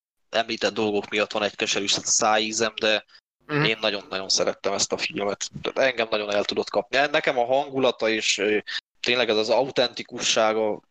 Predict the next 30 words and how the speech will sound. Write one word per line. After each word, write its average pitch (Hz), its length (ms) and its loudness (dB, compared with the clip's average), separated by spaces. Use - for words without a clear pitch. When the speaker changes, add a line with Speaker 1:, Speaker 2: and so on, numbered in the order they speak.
Speaker 1:
nekem 117 240 0
abszolút 120 380 -2
elvitte 104 440 0
a 117 100 0
hátán 98 360 -2
az 95 120 -6
egészet, 98 440 0
meg 123 120 0
a 131 60 0
végső 127 380 0
megfejtés 95 720 -2
is. 87 120 -8
Tehát - 260 2
az 139 100 0
szerintem 123 600 0
konkrétan 101 640 -2
nem 123 200 0
lehetett 107 280 2
volna 104 160 -2
jobban 104 340 -2
megcsinálni. 95 680 -2
Tehát - 180 -4
Speaker 2:
Abszolút. - 520 -4
Speaker 1:
a-, - 80 -2
a-, - 260 -4
az 147 80 0
a 143 80 2
jelenetsor 135 540 2
az 117 120 -4
autóban, 117 880 -2